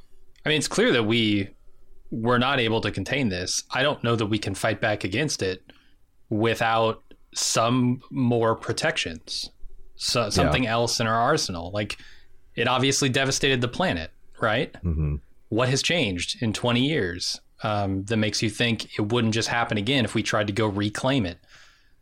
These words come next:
Speaker 1: So I, I don't know. And if you look at this kid who wanders in, it's a kid.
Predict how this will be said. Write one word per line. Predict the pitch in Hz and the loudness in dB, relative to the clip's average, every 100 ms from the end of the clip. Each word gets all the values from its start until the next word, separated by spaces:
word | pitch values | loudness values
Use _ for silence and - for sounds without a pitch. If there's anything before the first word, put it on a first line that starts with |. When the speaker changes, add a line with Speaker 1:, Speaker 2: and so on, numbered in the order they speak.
| _ - | _ -8
Speaker 1:
So | - 127 110 104 101 - - | 0 2 4 2 0 -4 -6
I, | 120 131 - _ - | -2 -2 -4 _ 0
I | 151 | 2
don't | 185 | 4
know. | 185 | 4
And | 131 151 | 4 2
if | 143 | 2
you | 147 | 2
look | 170 | 2
at | 202 | 2
this | 185 | 0
kid | - - 160 151 | 0 0 2 2
who | 117 | 0
wanders | 107 104 98 95 95 | 0 0 0 -2 -2
in, | 98 95 92 - - - - _ _ _ _ _ _ | -2 -2 -4 -8 -18 -20 -20 _ _ _ _ _ _
it's | - - | -4 -2
a | |
kid. | - 220 220 87 | 0 2 2 0